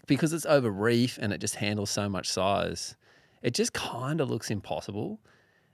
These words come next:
And, you know, like, we saw it in Noah's film, Nosvid. Mikey Wright surfed it earlier in one of his Pretty, uh, Physics edits, and just, it just looks insane. You can kinda see why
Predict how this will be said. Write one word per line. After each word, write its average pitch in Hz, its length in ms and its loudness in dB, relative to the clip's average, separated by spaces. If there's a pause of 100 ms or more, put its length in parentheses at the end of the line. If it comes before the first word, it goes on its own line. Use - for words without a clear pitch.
And, 107 440 0 (1300)
you 123 140 -2
know, 110 120 4
like, 104 160 2
we 113 100 4
saw 104 360 6
it 101 60 4
in 104 140 2
Noah's 139 320 4
film, 131 300 6
Nosvid. 113 720 6 (220)
Mikey 120 360 4
Wright 98 500 4 (560)
surfed 107 380 4
it 101 140 4
earlier 104 380 4
in 98 100 0
one 101 120 0
of 101 80 -2
his 98 140 -4
Pretty, 104 500 0
uh, 95 160 0
Physics 107 520 -2
edits, 104 560 0
and 98 400 0 (560)
just, 131 300 -4 (1000)
it 147 140 -6
just - 240 -2
looks 214 180 -2
insane. 110 440 2
You 101 80 -2
can 147 140 2
kinda 160 240 6
see 123 360 4
why 92 440 4